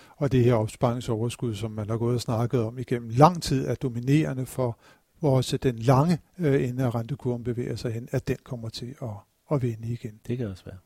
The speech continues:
Speaker 1: Men det er på en lang bane. Vi tager lige her og slutter af med at kigge, øh, frem på den helt korte bane, nemlig de nøgletal, der kommer i næste uge.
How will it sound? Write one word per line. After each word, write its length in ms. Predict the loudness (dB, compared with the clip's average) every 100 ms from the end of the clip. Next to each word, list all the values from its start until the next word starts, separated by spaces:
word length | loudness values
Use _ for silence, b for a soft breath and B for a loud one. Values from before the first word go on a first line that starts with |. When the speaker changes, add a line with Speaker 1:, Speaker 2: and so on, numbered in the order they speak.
| 0
Speaker 1:
Men 120 | 12
det 80 | 12
er 40 |
på 120 | 12
en 80 | 12
lang 220 | 12 12
bane. 280 | 10 8 6 -4 -10 -12 -4
Vi 160 | 2
tager 240 | 10 12 12
lige 240 | 12 12
her 160 | 12 10
og 80 | 10
slutter 280 | 6 10
af 160 | 10 10
med 160 | 8 6
at 180 | 6
kigge, 420 | 6 6 8 6 4 0 _
øh, 180 | 4 6
frem 300 | 8 6 4
på 180 | 6 6
den 260 | 8 4
helt 240 | 12 12 12
korte 340 | 10 10 10
bane, 300 | 10 10 10
nemlig 360 | 4 2 2 2 B B B B
de 180 | 2 4
nøgletal, 600 | 6 10 10 10 10 10
der 80 | 8
kommer 420 | 6 4 4 0 0
i 260 | 4 4 4 0 _
næste 560 | -12 -2 8 8 8 6
uge. 320 | 6 6 4